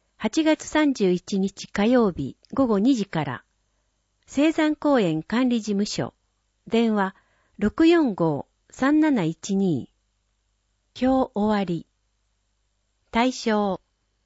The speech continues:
次のすべてに該当する人。丸一、市内に引き続き、六ヶ月以上住民登録している。丸二、埋蔵すべき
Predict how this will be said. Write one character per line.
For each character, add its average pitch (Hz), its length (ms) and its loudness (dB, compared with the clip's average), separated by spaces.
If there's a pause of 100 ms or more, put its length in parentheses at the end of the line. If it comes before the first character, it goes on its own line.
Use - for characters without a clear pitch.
(260)
次 262 220 2
の 285 100 2
す 330 160 -6
べ 339 140 -2
て 226 140 -2
に 185 120 -2
該 208 240 -2
当 196 220 -4
す 180 180 -10
る 180 80 -8
人。 - 400 -12 (680)
丸 233 320 2
一、 214 440 -6 (540)
市 311 220 0
内 285 260 4
に 180 120 -2
引 220 280 -4
き - 0 -
続 208 260 -4
き、 180 300 -6 (340)
六 196 200 -2
ヶ 311 120 2
月 311 300 -2
以 285 140 0
上 170 400 0
住 277 240 0
民 311 280 4
登 311 200 0
録 202 240 -2
し - 120 -10
て 175 120 -2
い 165 120 0
る。 143 240 -4 (1000)
丸 240 320 0
二、 240 240 0 (880)
埋 277 240 2
蔵 311 220 0
す - 160 -8
べ 294 140 0
き - 340 -6